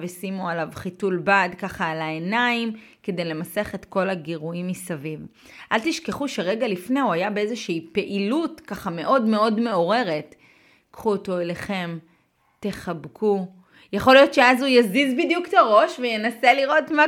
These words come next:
קורה מסביב. תנו לו את האפשרות הזאת, שיסתכל, ואז שוב לחזוק,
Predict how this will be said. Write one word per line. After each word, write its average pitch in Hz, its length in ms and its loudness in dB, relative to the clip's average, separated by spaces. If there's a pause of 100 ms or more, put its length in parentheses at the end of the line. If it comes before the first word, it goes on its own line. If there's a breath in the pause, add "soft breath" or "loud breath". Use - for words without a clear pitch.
קורה 285 260 6
מסביב. 302 680 2 (260 loud breath)
תנו 311 280 2
לו 294 180 6
את 285 100 -2
האפשרות 302 600 2
הזאת, 240 460 2 (140)
שיסתכל, 214 840 -6 (400 loud breath)
ואז 233 360 0
שוב 302 280 -6
לחזוק, 285 540 -2